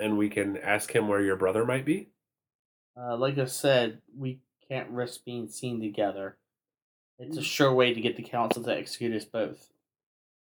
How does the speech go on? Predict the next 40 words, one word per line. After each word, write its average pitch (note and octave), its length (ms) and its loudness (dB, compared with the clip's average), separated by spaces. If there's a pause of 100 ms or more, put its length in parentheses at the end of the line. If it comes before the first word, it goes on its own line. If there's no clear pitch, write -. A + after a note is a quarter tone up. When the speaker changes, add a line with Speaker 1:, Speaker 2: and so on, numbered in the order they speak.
Speaker 3:
We D#3+ 80 -10
should D#3+ 240 -14
get C3 140 -10
him A2 320 -8
to - 80 -16
tell - 300 -8
us G2 160 -12
more F#2+ 200 -10
about F#2 240 -14
these - 240 -20 (140)
kids. - 480 -18 (760)
Speaker 1:
What E3 200 -4
else F3 180 2
do E3+ 80 -2
you D3+ 60 6
know D3 100 4
about C3+ 200 0
the G#2 80 -10
kids? - 420 -6 (200)
I B2+ 60 0
know D3+ 300 8
Abel D#3+ 460 6 (460)
is - 160 -10
an G2 80 -2
Earth C3+ 220 4
proxy E2+ 420 -2
and D#2 140 -2
a D#2+ 100 -4 (840)
powerful A2+ 520 4
one. - 180 -12 (880)
What B2+ 160 -2
about E3 240 0
the D#3 100 2
girl? C3+ 400 0 (560)
Speaker 2:
She - 180 -10
was C#3 400 2
a A#2+ 140 2
fire C#3 320 4
proxy. G2 600 -2 (840)
Speaker 1:
Hmm. E2 360 -14